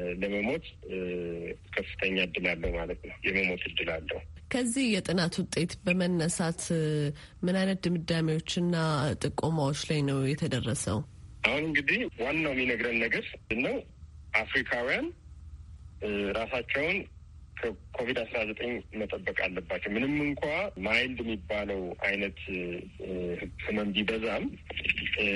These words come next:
Speaker 1: ጽኑ ህሙማን ውስጥ ግን አንድ ሰው የመትረፍ፣ እ፣ እድሉ ዝቅ ያለ ስለሆነ ጽኑ ህሙማን እንዳይገባ፣ እ፣ መከላከል አለብን ማለት ነው። አንደኛ። ሁለተኛ ጽኑ ህሙማን ውስጥ፣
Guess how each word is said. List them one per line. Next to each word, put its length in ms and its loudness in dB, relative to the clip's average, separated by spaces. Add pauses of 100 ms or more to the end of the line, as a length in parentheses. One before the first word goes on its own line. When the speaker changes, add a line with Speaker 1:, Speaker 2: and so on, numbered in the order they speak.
(460)
Speaker 1:
ጽኑ 200 2
ህሙማን 420 2
ውስጥ 160 -4 (520)
ግን 140 0
አንድ 260 0
ሰው 180 2 (640)
የመትረፍ፣ 680 0 (260)
እ፣ 120 -2 (500)
እድሉ 280 0 (100)
ዝቅ 140 -2 (120)
ያለ 240 0
ስለሆነ 420 0 (360)
ጽኑ 180 0
ህሙማን 400 2 (160)
እንዳይገባ፣ 480 0 (360)
እ፣ 80 -4 (600)
መከላከል 540 0
አለብን 400 -2
ማለት 300 -2
ነው። 120 -6 (200)
አንደኛ። 420 2
ሁለተኛ 460 0 (640)
ጽኑ 180 0
ህሙማን 400 2
ውስጥ፣ 200 -4